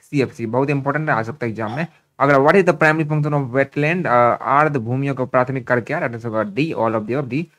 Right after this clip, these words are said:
उपरोक्त सभी। Which of the following is not a greenhouse gas? ग्रीनहाउस गैस में से गैस नहीं है, राइट आंसर सी हो जाएगा, ऑक्सीजन, सी हो जाएगा इसमें, ऑक्सीजन। अगला क्वेश्चन है, the term deforestation refers to, वृक्षारोपण का अर्थ क्या? राइट आंसर बी हो जाएगा,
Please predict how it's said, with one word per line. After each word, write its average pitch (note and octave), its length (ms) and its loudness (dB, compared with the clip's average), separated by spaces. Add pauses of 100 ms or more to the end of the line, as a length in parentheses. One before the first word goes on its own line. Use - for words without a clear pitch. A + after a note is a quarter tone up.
(220)
उपरोक्त D#3+ 520 2
सभी। G#2+ 420 -2 (200)
Which E3 160 2
of E3 80 0
the D3 60 -2
following D3+ 280 2
is C#3+ 140 0
not C#3+ 160 0
a A#2 80 -6
greenhouse C3 400 -2
gas? B2+ 260 0
ग्रीनहाउस B2+ 400 -4
गैस A#2+ 400 0
में B2+ 80 -10
से B2+ 160 -2 (240)
गैस C3 220 4
नहीं D3+ 580 8
है, A#2+ 140 8
राइट B2 160 4
आंसर B2+ 160 -6
सी A#2+ 140 -6
हो B2+ 80 0
जाएगा, B2+ 280 -6 (380)
ऑक्सीजन, D3+ 560 0
सी D3 140 -8
हो B2 100 -2
जाएगा A#2 180 -2
इसमें, C#3+ 300 -10 (300)
ऑक्सीजन। B2 840 0 (160)
अगला C3+ 160 0
क्वेश्चन D3 300 -2
है, C#3+ 100 -2
the C3 200 0
term D3+ 280 -2
deforestation C3 680 -4
refers D3+ 280 -6
to, E3+ 140 -2 (260)
वृक्षारोपण E3 720 0
का D3 80 -2
अर्थ C3 140 -2
क्या? E3 100 -4
राइट C3+ 140 -4
आंसर B2 140 -6
बी A2 200 -8
हो D3+ 120 2
जाएगा, D3 300 -2